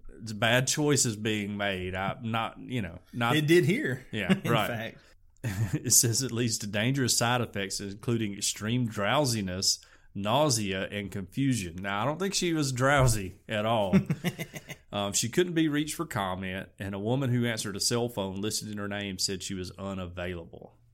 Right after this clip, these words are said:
Speaker 1: Uh, however, a woman who identified herself as Mehta's sister told W F A A that Mehta claimed she unknowingly drank spiked drinks during the ceremony. Okay, all right, that's a good excuse.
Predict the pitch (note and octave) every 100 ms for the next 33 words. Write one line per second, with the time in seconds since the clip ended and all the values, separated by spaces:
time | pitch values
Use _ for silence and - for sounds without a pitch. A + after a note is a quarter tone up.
0 | _ - _ - F2+ E2+ E2+ - A2 A2+
1 | D#3 C3 F#2 A#2+ - _ - - _ F#2+
2 | G2 A2 A2 G#2 G2 F#2 G#2+ G2+ G2+ G2
3 | F#2+ - F#2+ F#2 - F#2 F2+ F2+ F#2+ F#2+
4 | F2 - - G3 - F#2+ F#2 F#2+ - -
5 | - _ _ - G#2 G2+ G2 G#2+ A2+ A#2
6 | - A2 A2 - G#2+ F#2 A2 C3+ B2 A2
7 | G2 A2+ C3 C3 A#2 A2+ A2 - - G2
8 | A2 A2 G#2+ B2+ G#2+ G2+ F#2+ G2 F#2+ -
9 | - - G#2 G#2 G#2+ G2+ A2 A#2 - -
10 | G2+ F2+ F2+ F2 G2 F#2 F2 E2 D#2 E2
11 | G2 C3 B2+ D3 - G#2+ G#2+ A2+ G#2+ G2+
12 | F#2+ G#2 G#2+ - - G2 F#2+ C#3+